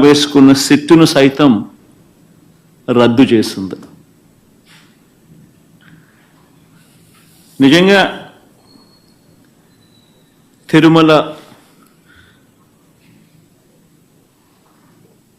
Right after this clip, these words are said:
పవిత్రతను, స్వామివారి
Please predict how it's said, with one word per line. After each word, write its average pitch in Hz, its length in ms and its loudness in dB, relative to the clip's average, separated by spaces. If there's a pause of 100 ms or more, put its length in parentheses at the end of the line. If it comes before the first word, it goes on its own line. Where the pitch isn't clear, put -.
(160)
పవిత్రతను, 147 800 -2 (3250)
స్వామివారి 151 760 0